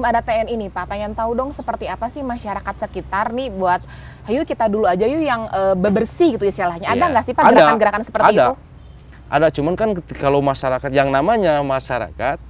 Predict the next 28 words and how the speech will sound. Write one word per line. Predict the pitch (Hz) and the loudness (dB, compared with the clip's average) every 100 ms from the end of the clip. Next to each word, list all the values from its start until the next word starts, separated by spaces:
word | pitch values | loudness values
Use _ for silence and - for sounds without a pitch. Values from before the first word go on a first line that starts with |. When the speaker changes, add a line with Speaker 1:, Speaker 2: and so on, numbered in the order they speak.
| - | -6
Speaker 2:
tidak | 170 175 | -2 -2
terorganisir | 180 180 175 180 220 151 | -2 -4 -4 -6 -6 -8
kan. | 123 147 170 | -10 -16 -16
Speaker 1:
Hmm. | - 226 220 190 190 - - | -12 -10 -10 -10 -14 -16 -14
Speaker 2:
Cuman | - 135 143 143 139 139 143 - | -6 -2 -2 -2 -4 -6 -8 -2
berapa | 117 120 | 0 0
minggu | 123 120 | -2 -2
sekali, | 113 113 131 139 143 139 | -2 0 2 2 2 0
kayak | 95 104 | -6 -8
gitulah. | 110 101 95 - - - - - - | -8 -10 -12 -16 -20 -20 -20 -20 -8
Kalau | 107 113 113 | -2 0 0
berapa | 113 113 | 0 0
bulan | 117 117 | 0 -2
sekali, | 113 113 123 170 | -2 -2 2 2
"Yuk | |
bebersih | 190 160 185 185 | 4 2 4 2
yuk," | 190 196 196 165 | 4 4 4 2
karena | 123 | 0
karya | 117 117 113 | 0 2 2
bakti. | 113 - 131 135 131 - - - - - - - - | 0 -2 -2 -2 -4 -8 -20 -20 -20 -20 -20 -20 -4
Nggak | 143 139 139 | 2 2 2
seperti | 139 139 - 143 139 | -4 -4 -4 -4 -2
sekarang | 139 135 139 | -2 -4 -2
ini | 170 202 | -2 -2
kan | 202 180 | -2 0
terawat, | 143 147 127 | 2 0 0
bener-bener | 135 131 127 135 - | -2 0 -2 -4 -4
terawat. | 170 135 98 | -6 -6 -6